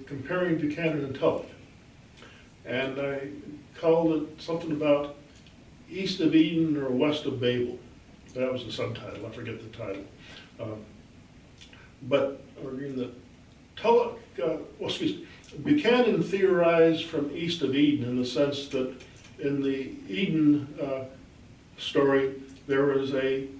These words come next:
point of primal niceness and sweetness.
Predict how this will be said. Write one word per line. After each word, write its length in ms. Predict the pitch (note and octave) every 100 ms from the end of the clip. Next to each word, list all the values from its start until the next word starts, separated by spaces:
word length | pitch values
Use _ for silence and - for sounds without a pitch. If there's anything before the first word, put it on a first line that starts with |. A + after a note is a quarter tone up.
| -
point 540 | F3+ E3+ D#3+ D#3 -
of 300 | C3+ C3 B2+ - - - -
primal 560 | - D#3+ E3 E3 D#3+ C#3+
niceness 640 | C3+ C#3+ C#3+ - B2 -
and 100 | A#2+
sweetness. 680 | - A#2+ A#2 - - -